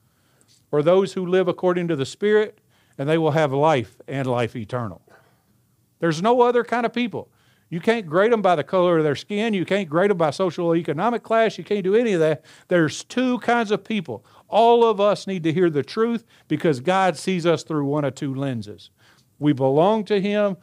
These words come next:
or we don't belong to Him. And it's time the church opens up its mouth about this subject. The world will tell you, "Well, the, hell ain't real. There's no way a loving God would insert whatever.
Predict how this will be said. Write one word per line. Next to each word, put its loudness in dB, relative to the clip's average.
or 0
we 0
don't 0
belong 0
to -6
Him. -10
And -6
it's -6
time 0
the 0
church -2
opens -2
up -2
its -10
mouth -6
about 0
this -2
subject. -8
The -2
world 4
will 0
tell 0
you, -2
"Well, 0
the, -10
hell 2
ain't -4
real. -10
There's -2
no 4
way 2
a 2
loving -2
God -2
would -6
insert -10
whatever. -10